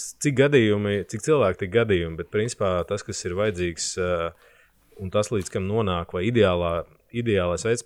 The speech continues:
līdz kam patiesībā jānonāk arī jebkuram profesionālam sportistam, jo, ja viņš kā robots iet un,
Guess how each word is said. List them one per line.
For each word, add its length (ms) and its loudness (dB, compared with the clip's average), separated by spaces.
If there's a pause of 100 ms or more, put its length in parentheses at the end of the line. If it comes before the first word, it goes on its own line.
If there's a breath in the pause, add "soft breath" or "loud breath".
līdz 240 -4
kam 80 -4
patiesībā 460 -2
jānonāk 360 -4
arī 200 -2
jebkuram 420 -4
profesionālam 500 -4
sportistam, 540 -6
jo, 160 -6
ja 80 -4
viņš 160 -8
kā 160 -2
robots 260 -2
iet 220 -2
un, 160 -10